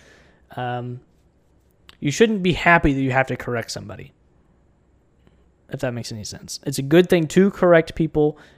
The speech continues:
and to allow people to change and to help educate people to let them change, but don't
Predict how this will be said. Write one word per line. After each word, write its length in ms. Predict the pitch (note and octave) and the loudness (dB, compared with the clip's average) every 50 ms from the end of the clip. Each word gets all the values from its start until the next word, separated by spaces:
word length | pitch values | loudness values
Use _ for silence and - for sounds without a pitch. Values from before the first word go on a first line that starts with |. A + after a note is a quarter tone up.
| _ _ | _ _
and 140 | D#3+ C#3+ B2+ | -6 -6 -2
to 220 | - C#3+ C#3 C3 | 0 0 0 0
allow 240 | C3 B2+ C3 C3 B2+ | 0 0 0 0 2
people 320 | B2+ - C#3+ - C3 B2+ | 2 2 0 0 0 -4
to 100 | - C3 | -6 -8
change 540 | A#2+ - - D#3+ D#3+ E3 E3 E3 E3+ - - | -8 -2 0 2 2 2 0 0 -2 -6 -6
and 160 | - C#3 C3 | -8 -6 -6
to 60 | B2 A2+ | -4 -4
help 200 | - C3 C3 - | -4 -4 -4 -4
educate 440 | - C#3+ C#3 C3+ C3+ - C#3 B2+ B2+ | -4 -4 -4 -6 -6 -6 -8 -8 -6
people 340 | - C3 B2+ - - - - | -8 -8 -10 -10 -12 -14 -12
to 140 | - - A#2+ | -10 -10 -6
let 280 | A2+ C3 D#3 E3+ E3+ | -2 -2 -2 -2 -2
them 140 | - B2 A#2 | -6 -8 -8
change, 480 | A2 - - A2 G#2+ G#2 G#2 A#2 - - - _ - _ _ _ - _ - | -8 -8 -10 -10 -12 -14 -16 -16 -16 -18 -20 _ -20 _ _ _ -20 _ -10
but 440 | D3+ C3+ D#3+ D#3 D3 C#3 C#3 - - | 2 6 6 6 6 4 0 -4 -2
don't 580 | D#3+ D3+ D3 D3 D3 C#3+ C#3 C#3 - - - | 0 2 4 4 2 2 -2 -4 -8 -12 -14